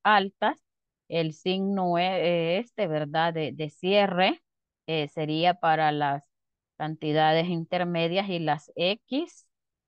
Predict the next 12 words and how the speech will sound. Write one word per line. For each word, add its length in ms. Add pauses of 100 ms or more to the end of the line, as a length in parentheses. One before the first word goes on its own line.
(560)
son 240
para 240
las 180
cantidades 720
mucho 360
más 220
bajas. 480 (480)
Aquí, 280
acá 460
dice 280
el 160
nombre, 520